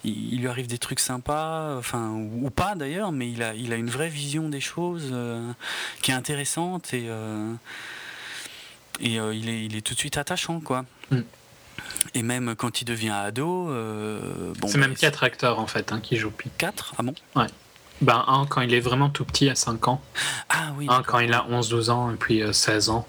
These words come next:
Speaker 2: donc c'est le principal, je vais dire.
Speaker 1: Oui, oui, ok, ouais.
Speaker 2: Et, euh, puis adulte, euh, à Montréal.
Speaker 1: Mhm, mhm.
Speaker 2: Donc, ouais, c'est aussi sous-entendu, euh, enfin,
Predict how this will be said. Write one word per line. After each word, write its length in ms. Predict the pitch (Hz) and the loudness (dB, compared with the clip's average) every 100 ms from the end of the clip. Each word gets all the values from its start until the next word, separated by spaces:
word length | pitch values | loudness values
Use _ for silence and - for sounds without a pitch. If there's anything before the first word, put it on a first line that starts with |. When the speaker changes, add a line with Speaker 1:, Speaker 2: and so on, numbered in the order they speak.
| - | 2
Speaker 2:
donc 240 | 123 107 - | 2 4 0
c'est 160 | - | 2
le 140 | 110 101 104 117 | 2 0 -4 2
principal, 640 | - 113 - 127 131 127 110 | 4 6 6 6 6 4 2
je 100 | 110 | 0
vais 120 | 107 | 2
dire. 280 | 123 131 - - | 2 0 -4 0
Speaker 1:
Oui, 180 | 123 120 | 0 0
oui, 140 | 113 | -4
ok, 240 | 110 - 104 | -8 -6 0
ouais. 120 | 120 | 4
Speaker 2:
Et, 40 | 117 | 4
euh, 420 | 110 107 104 104 113 | 4 2 0 0 0
puis 220 | - 123 110 | 2 2 2
adulte, 460 | 101 107 107 - | 2 0 0 -2
euh, 140 | 104 104 127 - - - 208 | -2 -4 -6 -12 -18 -4 0
à 20 | 104 | 0
Montréal. 460 | 101 104 104 104 - - - 131 | 0 0 -2 -4 -10 -20 -6 -4
Speaker 1:
Mhm, 220 | 113 113 - - | -4 -6 -10 -8
mhm. 180 | 107 107 - - - - - - - - - 151 | -6 -6 -12 -20 -20 -20 -20 -20 -18 -6 2 6
Speaker 2:
Donc, 240 | 180 - | 6 6
ouais, 120 | 202 | 6
c'est 140 | 202 185 | 6 4
aussi 340 | 123 - 143 | 2 2 4
sous-entendu, 840 | 143 147 135 131 135 135 160 147 | 4 4 2 2 2 4 6 4
euh, 460 | 123 117 117 113 117 - - - - - | 2 2 2 2 0 -4 -14 -18 -16 -6
enfin, 180 | - 120 | 2 2